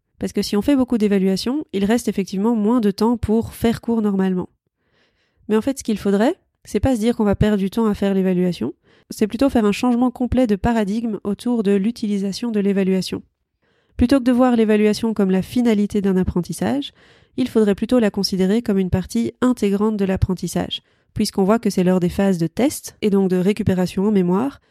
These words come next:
qu'une grande partie de l'apprentissage peut se faire. Alors si t'as écouté les épisodes précédents, où je te parle des facteurs qui influencent l'apprentissage,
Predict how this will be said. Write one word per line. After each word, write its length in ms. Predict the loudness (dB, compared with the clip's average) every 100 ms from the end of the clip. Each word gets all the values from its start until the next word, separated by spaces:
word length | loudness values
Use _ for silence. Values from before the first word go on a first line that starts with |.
| _ -6
qu'une 180 | -2
grande 280 | 2 2 2
partie 260 | 0 -2 0
de 60 |
l'apprentissage 640 | 0 0 -2 0 -2 -2 0
peut 120 | 0
se 120 | 2
faire. 440 | 0 -2 -6 -12 _ _ _ _ _ _ _ _ _ -4
Alors 140 | -2
si 120 | -2
t'as 120 | -2
écouté 280 | -2 -2 0
les 160 | 2 0
épisodes 300 | 0 0 2
précédents, 500 | 0 0 -2 -2 -2 -4
où 60 | -4
je 80 | 0
te 80 |
parle 280 | 0 0 2
des 120 | 0
facteurs 480 | 0 -4 -2 -4 -4
qui 140 | -4 -6
influencent 440 | -4 -6 -6 -6
l'apprentissage, 760 | -6 -4 -4 -4 -4 -2 -4